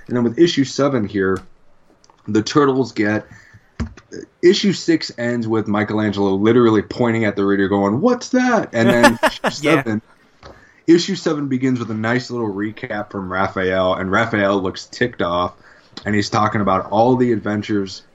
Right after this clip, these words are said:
Speaker 1: uh, pun not intended,
Speaker 2: <laughs>
Speaker 1: from meeting Man Ray, or from reading, meeting Ray Fillet up to Leatherhead, and then up to, uh, Mary Bones and the Turnstone, and then now, out of nowhere, they get transported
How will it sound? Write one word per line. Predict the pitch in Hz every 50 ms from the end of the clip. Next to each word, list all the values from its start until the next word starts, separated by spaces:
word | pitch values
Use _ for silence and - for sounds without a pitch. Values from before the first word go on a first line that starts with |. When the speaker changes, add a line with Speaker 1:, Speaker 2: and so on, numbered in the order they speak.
| _ -
Speaker 1:
uh, | 92 92 90 90 -
pun | - - 117 104 104
not | 98 87 87
intended, | 90 95 95 92 92 92 87 92 - - - - - - - _ _ _ _ _ _ _ _ _ _ _ _ _ _ _ _ _ -
Speaker 2:
<laughs> | 151 175 - - 185 110 - - -
Speaker 1:
from | 117 107 107 107 101 98
meeting | 104 117 127 135 131 117 107
Man | 107 110 117 120 113
Ray, | 107 107 107 107 -
or | 107 104 95 -
from | - 113 107
reading, | 107 117 117 123 117 113 117
meeting | 107 113 127 143 147 135 120 113
Ray | 110 110 120
Fillet | 117 117 - 104 107 107 107 107 101
up | - 107 107 -
to | - 104
Leatherhead, | 95 98 107 110 107 101 95 107 104 104 104 98 98
and | 92 95 95 95
then | 95 98 98 95 95 95 92 - _ _ _ _ _ -
up | 101 101 - -
to, | - 117 110 104 101 98
uh, | 98 95 92 92 82
Mary | 95 98 98 101 104 101
Bones | 90 92 98 98 104 104 104 101 98 -
and | 98 90 87
the |
Turnstone, | 82 - - 107 110 113 123 117 - - - 120 117 113 113 113 113 107 -
and | 101 98 101 104
then | 104 101 98 98 98
now, | 113 135 165 185 175 151 127 117 117 123 127 127 - - -
out | 190 196 120
of | 117 107
nowhere, | 98 110 131 151 165 175 185 185 190 170 160 143 117 101 90 85 82 80 - _ - - - - - - _ _ _ _
they | - 117 120
get | 110 127 110 117
transported | - - - 120 127 147 143 - - - 127 117 110 107 110 113 110